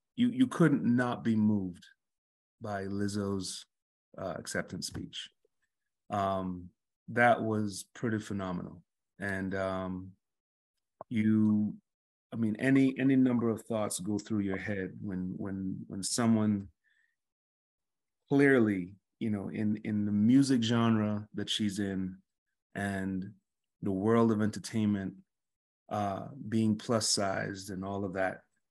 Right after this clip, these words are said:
for her to do what she's done, um, you, you can't help but appreciate it. Um, that, so big heartbeat props go out to Lizzo, continued success. Um,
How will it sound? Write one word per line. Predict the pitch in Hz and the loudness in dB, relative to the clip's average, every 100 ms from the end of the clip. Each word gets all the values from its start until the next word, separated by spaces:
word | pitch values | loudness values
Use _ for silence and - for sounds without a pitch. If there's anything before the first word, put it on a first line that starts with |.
| - | -14
for | - 107 | -6 -4
her | 92 131 135 | 2 2 4
to | |
do | 117 120 120 | 4 4 4
what | 113 - | 2 0
she's | - 110 101 | -2 -4 -4
done, | 101 104 104 107 110 - _ _ _ _ _ | -4 -2 0 -2 -4 -14 _ _ _ _ _
um, | 107 104 98 95 90 90 - _ | -4 -2 -2 -4 -8 -12 -20 _
you, | - | -4
you | 107 104 | -2 -2
can't | 107 127 107 | -2 0 2
help | 101 110 104 | 0 -2 -2
but | 101 | -6
appreciate | 95 107 98 - 95 | -6 -6 -6 -6 -10
it. | - - _ _ _ _ | -12 -16 _ _ _ _
Um, | 101 95 92 92 | -10 -8 -8 -8
that, | 90 101 - - | -6 -8 -10 -18
so | - 104 98 - _ - 139 - _ 107 | -14 -10 -10 -12 _ -20 -20 -20 _ -4
big | 135 131 113 | 2 4 4
heartbeat | 117 101 104 101 | 0 -2 -2 -4
props | - 107 104 | -4 -6 -6
go | 107 | -6
out | 104 101 | -4 -4
to | 101 | -6
Lizzo, | 101 107 113 113 113 | -4 -2 0 -2 -2
continued | 101 90 104 104 | -8 -6 -4 -4
success. | 98 - - 120 113 110 - - _ _ _ _ _ _ | -4 -8 -6 -2 -2 -4 -10 -16 _ _ _ _ _ _
Um, | - 101 98 95 92 | -4 -2 -2 -4 -8